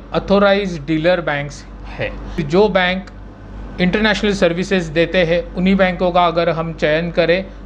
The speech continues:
तो हमें international transaction उनमें कर सकते हैं। अगर अपने किसी favorite bank में जाए, जाना चाहते हो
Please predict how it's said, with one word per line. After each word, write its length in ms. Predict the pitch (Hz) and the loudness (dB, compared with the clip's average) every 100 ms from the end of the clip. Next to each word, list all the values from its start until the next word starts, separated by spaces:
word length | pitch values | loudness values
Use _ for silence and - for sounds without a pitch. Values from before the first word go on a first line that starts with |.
| - - | -10 2
तो 120 | 180 | 2
हमें 380 | 151 160 160 170 - - - | 2 0 -2 -6 -8 -12 -6
international 480 | 156 165 175 - 160 | -2 0 0 0 -2
transaction 600 | 156 151 151 156 180 160 | 0 0 2 2 0 0
उनमें 360 | 147 143 151 - - - | 0 -2 -4 -6 -10 0
कर 140 | - | 2
सकते 360 | - 139 - 123 | 2 -2 -2 -6
हैं। 300 | 104 - - - - | -6 -8 -10 -14 -6
अगर 200 | 165 170 | 0 2
अपने 340 | 185 - 185 185 | 2 2 -2 -4
किसी 300 | 180 190 196 | -4 -2 -2
favorite 380 | - 147 170 190 | 0 2 2 2
bank 380 | 170 170 175 | 0 -2 -4
में 220 | 170 170 151 | -2 0 2
जाए, 360 | 151 156 160 | 0 0 -4
जाना 300 | 147 151 160 | -2 0 0
चाहते 380 | 165 160 - 170 | 2 0 2 2
हो 280 | 160 170 | 4 2